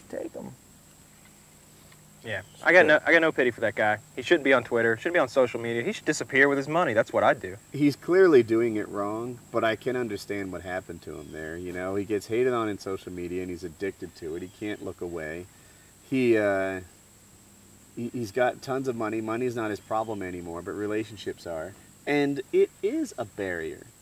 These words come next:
Speaker 3: to be rich and famous, to meeting new people and
Speaker 2: He's
Speaker 3: finding
Speaker 2: not
Speaker 3: honest
Speaker 2: famous.
Speaker 3: friends.
Speaker 2: He's just
Speaker 1: He's,
Speaker 2: not
Speaker 1: he's
Speaker 2: famous.
Speaker 1: rich.
Speaker 2: He can't walk down the street and get recognized.
Speaker 1: Yeah, that's the thing. He can go anywhere.
Speaker 2: I've
Speaker 1: It
Speaker 2: met the guy, and I don't remember what he looks like. Like,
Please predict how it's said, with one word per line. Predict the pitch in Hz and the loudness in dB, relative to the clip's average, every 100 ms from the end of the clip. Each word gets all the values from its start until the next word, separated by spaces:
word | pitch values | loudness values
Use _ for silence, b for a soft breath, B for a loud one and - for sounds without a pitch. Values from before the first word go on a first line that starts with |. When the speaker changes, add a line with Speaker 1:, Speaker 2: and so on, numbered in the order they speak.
| - | -14
Speaker 3:
to | |
be | 110 110 | -6 -2
rich | 101 - | -2 -4
and | 95 | -8
famous, | 98 90 82 | -10 -10 -10
to | - 101 | -12 -10
meeting | 98 98 92 | -8 -6 -6
new | 87 | -8
people | 85 101 87 85 85 | -10 -12 -10 -8 -8
and | 82 - | -6 -4
Speaker 2:
He's | 156 | 4
Speaker 3:
finding | |
Speaker 2:
not | 170 | 4
Speaker 3:
honest | 175 - | 4 -2
Speaker 2:
famous. | 113 101 87 | -2 -6 -10
Speaker 3:
friends. | 85 85 - - | -12 -14 -20 -4
Speaker 2:
He's | 175 | 0
just | 175 127 | 0 6
Speaker 1:
He's, | |
Speaker 2:
not | 180 180 | 6 6
Speaker 1:
he's | |
Speaker 2:
famous. | 180 165 151 117 | 6 6 6 4
Speaker 1:
rich. | 127 113 - | 2 2 0
Speaker 2:
He | - 180 | -4 2
can't | 233 151 | 4 8
walk | 160 | 8
down | 156 | 8
the | 131 | 0
street | - 131 | 0 0
and | |
get | 110 95 | 0 0
recognized. | 101 98 139 123 | -2 0 2 4
Speaker 1:
Yeah, | |
that's | 127 123 | 4 2
the | 120 | 0
thing. | - 131 113 | 4 2 2
He | 131 | -2
can | 147 120 | 0 4
go | 127 120 | 6 6
anywhere. | 113 131 120 110 107 | 4 0 0 2 6
Speaker 2:
I've | 185 226 | 8 8
Speaker 1:
It | |
Speaker 2:
met | 214 240 | 6 4
the | 196 | 4
guy, | 175 151 | 6 8
and | 139 | 8
I | 175 | 4
don't | 131 | 4
remember | 135 120 | 0 0
what | 117 | 0
he | 110 | 0
looks | 110 - | -4 -2
like. | 104 101 - - | -2 -2 -4 2
Like, | 123 120 | 4 6